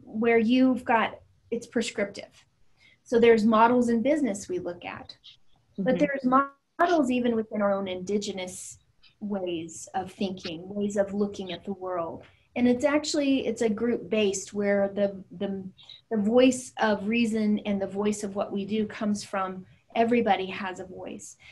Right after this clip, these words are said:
Speaker 1: And even as a teacher, I want to know and I want to hear, like, having norms of conversation or the norms in the classroom. It's about, there's a respect and a reciprocity that comes back to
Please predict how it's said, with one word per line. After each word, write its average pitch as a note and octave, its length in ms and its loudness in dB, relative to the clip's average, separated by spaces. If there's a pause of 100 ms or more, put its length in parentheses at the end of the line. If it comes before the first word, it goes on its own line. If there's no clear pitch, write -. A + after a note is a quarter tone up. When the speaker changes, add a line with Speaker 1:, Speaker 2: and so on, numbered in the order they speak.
(240)
Speaker 1:
And A#3 180 2
even C#4 360 6
as B3 160 2
a G3+ 40 0
teacher, G3+ 760 0 (300)
I A3 80 4
want B3+ 260 2
to B3+ 140 2
know G#3 400 4
and G#3 100 2
I - 20 0
want G3+ 200 4
to G3+ 40 -4
hear, A3+ 500 2
like, G#3 320 2
having B3 440 4
norms A3+ 760 4
of G#3 160 -2
conversation G#3 1000 0
or F#3 140 -2
the F#3 100 -6
norms G#3+ 520 4
in G3 100 -4
the F#3+ 80 -6
classroom. F#3+ 680 -6 (380)
It's G#3 180 -4
about, G#3+ 640 4 (340)
there's G#3+ 640 2 (460)
a G#3+ 100 0
respect B3 680 2
and G#3+ 120 2
a G3 80 4
reciprocity G3+ 1040 -2
that F#3+ 180 -4
comes G3 400 -8
back G3+ 500 -2
to F#3 600 -2